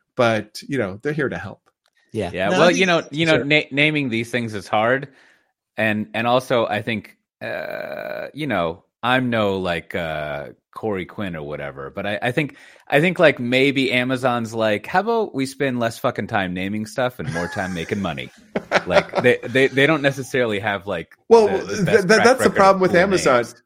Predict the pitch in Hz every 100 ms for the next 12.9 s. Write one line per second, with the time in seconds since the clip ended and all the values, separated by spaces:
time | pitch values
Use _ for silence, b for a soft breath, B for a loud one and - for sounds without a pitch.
0 | - 156 139 170 170 165 175 180 170 170
1 | 180 175 160 - 160 147 139 - - 151
2 | 160 175 170 156 - 139 - - 147 147
3 | 139 - 143 139 131 - - 127 135 131
4 | 113 - 123 123 131 131 117 117 139 135
5 | 110 92 _ _ 131 110 95 - - -
6 | B B 117 B - 135 131 131 131 -
7 | - 147 143 147 143 147 143 139 127 120
8 | 131 110 101 95 b b b 120 101 123
9 | 127 - 147 127 120 117 120 117 113 -
10 | - 117 113 113 107 _ - 120 104 101
11 | 123 117 120 120 120 117 120 110 101 117
12 | 110 101 92 107 101 104 104 95